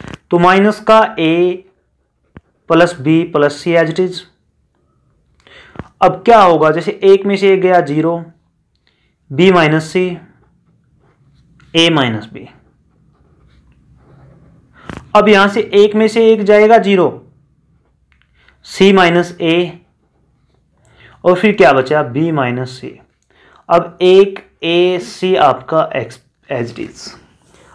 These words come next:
अब आप एक्सपेंड करते हैं, एक्सपेंड किसको करते हैं? आप करेंगे एक्सपेंड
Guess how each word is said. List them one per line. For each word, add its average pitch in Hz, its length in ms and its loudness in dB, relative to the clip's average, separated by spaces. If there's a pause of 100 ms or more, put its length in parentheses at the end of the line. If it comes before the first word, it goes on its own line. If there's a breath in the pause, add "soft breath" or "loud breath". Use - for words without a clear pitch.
(160 soft breath)
अब 196 160 4
आप 240 320 2
एक्सपेंड 214 520 -2
करते 165 300 0
हैं, 165 300 -6
एक्सपेंड 208 420 -2
किसको 202 300 -2
करते 170 300 -2
हैं? 170 220 -2
आप 185 420 2 (140)
करेंगे 151 500 -2
एक्सपेंड 151 800 -4